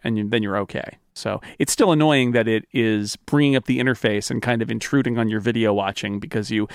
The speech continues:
accidentally touched the, the trackpad. But all you have to do is press the menu button, and it all, it just backs away. It doesn't matter where you scrubbed to, it just sort of, like, backs you out because the scrub doesn't,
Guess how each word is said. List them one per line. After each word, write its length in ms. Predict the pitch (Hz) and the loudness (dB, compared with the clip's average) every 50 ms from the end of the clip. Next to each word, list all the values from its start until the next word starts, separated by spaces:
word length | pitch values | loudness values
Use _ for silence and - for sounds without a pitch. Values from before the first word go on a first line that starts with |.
| - - - | -14 -8 -4
accidentally 580 | - 131 - - - 127 117 117 117 113 110 101 | -2 -2 0 -2 -2 0 0 0 0 -2 -2 -2
touched 340 | - 120 120 - - - - - | -2 -4 -4 -4 -8 -12 -10 -6
the, 180 | - 110 104 104 - - - - - | -4 -4 -4 -4 -8 -12 -18 -12 -10
the 80 | - | -10
trackpad. 600 | - - 139 120 113 - - 113 98 95 95 - - - - | -4 -2 -2 -2 -2 -2 -4 -6 -4 -4 -6 -6 -10 -12 -14
But 500 | 135 120 151 151 139 113 110 - - - - - - - - - | -4 0 2 4 4 2 0 -2 -8 -14 -18 -20 -20 -20 -8 -2
all 140 | - 135 135 | 2 4 4
you 100 | 135 127 | 4 4
have 100 | 123 110 | 2 0
to 80 | - 120 | -2 -4
do 140 | 98 117 | -2 -2
is 100 | 110 104 | -2 -2
press 200 | - - 120 107 | -2 -2 -2 -2
the 80 | - 135 | -2 -2
menu 240 | 117 110 104 104 101 | -2 0 -2 -2 -2
button, 360 | - 101 - - 101 98 98 | -4 -6 -6 -6 -8 -6 -6
and 140 | - 107 101 | -6 -6 -6
it 80 | 104 | -4
all, 280 | 104 104 101 101 98 - - 156 127 - | -4 -4 -4 -4 -6 -6 -10 -14 -14 -10
it 120 | - 151 135 | -10 -10 -6
just 200 | 127 127 107 - | -4 -6 -2 -2
backs 260 | 123 107 101 - - | -2 -4 -4 -4 -4
away. 160 | 120 110 104 | -4 -2 -2
It 40 | 104 | -4
doesn't 160 | 113 113 - | -4 -4 -2
matter 160 | 120 113 110 | -2 -2 0
where 180 | 113 117 117 117 | 0 0 0 2
you 140 | 120 113 117 | 2 0 0
scrubbed 460 | - - - 131 113 107 - - - | -2 0 0 0 0 0 -4 -10 -12
to, 320 | - - 131 117 110 107 104 | -4 0 0 2 2 0 0
it 60 | 101 | -2
just 180 | - - 104 - | -6 -8 -8 -6
sort 140 | - 107 | -6 -6
of, 80 | 98 - | -6 -6
like, 180 | 104 101 101 - | -8 -8 -8 -8
backs 300 | 104 98 90 - - - | -8 -8 -8 -10 -8 -6
you 100 | 101 95 | -4 -4
out 160 | 95 95 - | -4 -6 -6
because 220 | - - - 117 | -10 -12 -12 -10
the 60 | 117 | -8
scrub 340 | 110 - - 127 127 123 135 | -8 -2 0 2 0 2 2
doesn't, 320 | - 117 110 - 107 98 | 0 0 0 -2 -6 -8